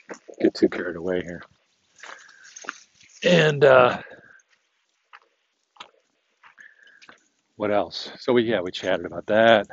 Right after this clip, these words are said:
coaching. He kinda pointed out that some of the other churches in the area he's gone to do a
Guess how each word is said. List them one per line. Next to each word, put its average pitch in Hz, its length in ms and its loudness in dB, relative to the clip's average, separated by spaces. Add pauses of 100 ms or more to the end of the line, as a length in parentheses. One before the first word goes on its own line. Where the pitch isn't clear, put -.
(1200)
coaching. 98 720 -6 (1300)
He 110 140 -2
kinda 107 240 2
pointed 98 300 -4
out 95 220 2
that 98 180 -6
some 98 180 -6
of 92 80 -4
the 85 160 -4 (1300)
other 151 220 6
churches 95 420 -2
in 98 80 -6
the 95 80 -8
area 87 320 -2
he's 85 140 -8
gone 85 240 -6
to 98 280 -2
do 113 320 4 (640)
a - 40 -16